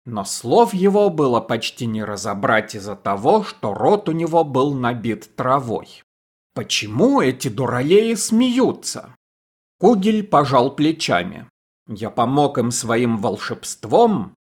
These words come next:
а их колесо улетело, и мне пришлось отдать пять терций, чтобы унять их вопли».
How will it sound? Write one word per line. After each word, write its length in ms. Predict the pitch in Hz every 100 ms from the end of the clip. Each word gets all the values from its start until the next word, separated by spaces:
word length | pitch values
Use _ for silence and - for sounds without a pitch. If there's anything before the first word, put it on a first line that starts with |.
| _
а 100 | 113
их 320 | 170 233 -
колесо 480 | 131 107 104 - 110
улетело, 1040 | 104 98 95 - 151 220 226 214 196 196 -
и 100 | -
мне 280 | 107 110 127
пришлось 600 | 143 151 156 - 156 156
отдать 500 | 160 156 147 170 -
пять 380 | 180 180 - -
терций, 640 | 160 131 113 - - 101 95
чтобы 420 | - - 98 117
унять 460 | 127 139 110 98
их 180 | 113 -
вопли». 640 | 113 127 95 - 107 92